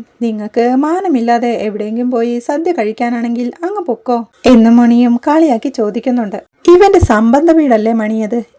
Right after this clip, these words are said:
ഇങ്ങനെയൊന്നും പറയല്ലേ" എന്ന് അച്ഛൻ പറയുമ്പോഴേക്കും ഏടത്തി റാണിയും അങ്ങോട്ട് വരുന്നുണ്ട്. "ഇവൻ കൊണ്ടുവന്നതല്ലേ, എനിക്ക് അത്ര വിലയേ ഉള്ളൂ"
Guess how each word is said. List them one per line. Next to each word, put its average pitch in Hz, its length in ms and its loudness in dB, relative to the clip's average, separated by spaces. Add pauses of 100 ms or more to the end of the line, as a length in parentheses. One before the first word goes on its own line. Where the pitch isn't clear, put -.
ഇങ്ങനെയൊന്നും 320 520 0
പറയല്ലേ" 233 460 0 (260)
എന്ന് 349 200 8
അച്ഛൻ 247 280 4
പറയുമ്പോഴേക്കും 240 760 2 (100)
ഏടത്തി 214 420 -2 (100)
റാണിയും 262 560 -2 (200)
അങ്ങോട്ട് 339 320 -2
വരുന്നുണ്ട്. 214 460 -4 (180)
"ഇവൻ 381 220 6
കൊണ്ടുവന്നതല്ലേ, 233 760 2 (220)
എനിക്ക് 381 240 0
അത്ര 214 260 -2
വിലയേ 254 340 0
ഉള്ളൂ" 220 240 -2